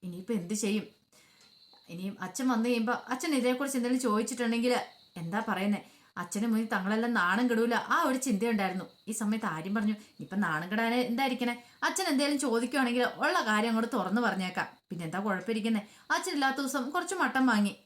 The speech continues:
അത് മാത്രമല്ല, നമ്മൾ പാട്ടും ആഘോഷമൊക്കെ ആയിട്ട് കുറച്ച് സമയം സ്പെൻഡ് ചെയ്തു. എന്താ കുഴപ്പമെന്ന് ചോദിക്കാം." ഉം, ആനന്ദ് പറഞ്ഞു, "കൊള്ളാം, നീ അച്ഛനോട് പറയുമോയെന്ന്" ചോദിക്കും. എനിക്ക് മടിയൊന്നുമില്ല അച്ഛനോട് പറയാനായിട്ട്. പിന്നീട് മീനാക്ഷി പറഞ്ഞു, "നിങ്ങളെല്ലാവരും എന്തിനാ ഭയക്കണേ?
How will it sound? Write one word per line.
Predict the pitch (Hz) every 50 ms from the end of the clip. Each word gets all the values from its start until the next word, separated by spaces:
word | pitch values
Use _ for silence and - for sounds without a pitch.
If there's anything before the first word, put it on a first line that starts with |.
| _ -
അത് | 170 175
മാത്രമല്ല, | 196 208 190 185 - 214 214 214 208
നമ്മൾ | 175 139 127 143 185
പാട്ടും | 202 262 247 247 240 240 302 302 285
ആഘോഷമൊക്കെ | 269 269 277 277 285 302 254 285
ആയിട്ട് | 277 285 285 285 - - - - - - _ -
കുറച്ച് | 339 330 339 349 349
സമയം | 339 330 269 262 277 285 285
സ്പെൻഡ് | 277 - - 233 220 214
ചെയ്തു. | 247 240 220 196 - - - -
എന്താ | - 165 160 180
കുഴപ്പമെന്ന് | 202 220 214 180 165 - 202 208 226
ചോദിക്കാം." | 214 208 214 170 - - - _ -
ഉം, | 196 175 147 143 - - - - - - - -
ആനന്ദ് | 202 190 170 160 165 175 214
പറഞ്ഞു, | 214 226 196 196 202
"കൊള്ളാം, | - - 294 262 214 - - - - - - - -
നീ | 254
അച്ഛനോട് | 349 339 - - 285 294 320
പറയുമോയെന്ന്" | 349 320 247 226 247 247 254 247
ചോദിക്കും. | 220 - 160 - - 160
എനിക്ക് | 160 151 147 - 285
മടിയൊന്നുമില്ല | 294 359 339 339 339 320 330 330 277 254
അച്ഛനോട് | 220 - 233 226 233 233
പറയാനായിട്ട്. | 247 208 202 202 196 202 202 208 202 202 180 - - - - - - _ _ _ _ _ _ _ -
പിന്നീട് | 196 165 165 165 170 190 190 - - _ -
മീനാക്ഷി | - 196 220 247 269 302 294 330
പറഞ്ഞു, | 320 269 240 226
"നിങ്ങളെല്ലാവരും | 208 214 202 208 247 302 294 277 277 277 294 311
എന്തിനാ | 254 226 247 285
ഭയക്കണേ? | 277 254 220 202 202 - 226 196 -